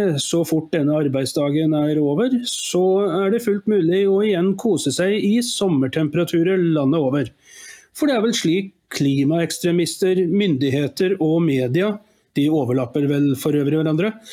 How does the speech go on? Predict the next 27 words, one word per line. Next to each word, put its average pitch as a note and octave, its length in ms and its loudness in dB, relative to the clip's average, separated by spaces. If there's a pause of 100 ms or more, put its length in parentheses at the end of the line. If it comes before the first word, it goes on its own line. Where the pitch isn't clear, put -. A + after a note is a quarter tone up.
(200)
så C#4 240 0
for B3+ 160 2
seg A#3 320 -2
at G#3+ 240 -2
årets E3 480 0
januar D#3+ 560 2
skulle - 560 -2
bli. D3 180 0 (1000)
Noen A#3 260 4
meter G#3 320 2
snø F#3+ 380 2
og G3 240 2
sprengkulde E3 760 2
senere, F3 460 2
så E3 260 0
må E3 220 2
nok E3 240 0
Eivind D3+ 500 0
Trædal C#3 600 0
og E3 240 0
co. E3 100 2 (160)
bittert E3 400 -2
innrømme D#3+ 400 2 (140)
at F3 160 -4
shorts E3 500 -2
og F3+ 160 0
t-skjorte, F#3+ 460 0